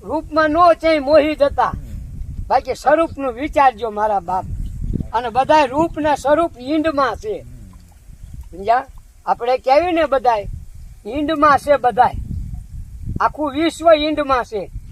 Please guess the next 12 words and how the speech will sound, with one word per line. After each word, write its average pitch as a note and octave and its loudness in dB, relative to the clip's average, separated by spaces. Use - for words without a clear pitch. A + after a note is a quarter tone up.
ઈ, G3 -6
ઈ A#3+ -8
જ્યારે B3+ 6
નાતો B3+ 6
બધો C#4 4
ને D4 4
ઈંડ, C4+ -2
અને G#3 0
ઈંડમાંથી C4 2
પિંડ B3+ -4
રસાણું D#4 2
ને, A3 -4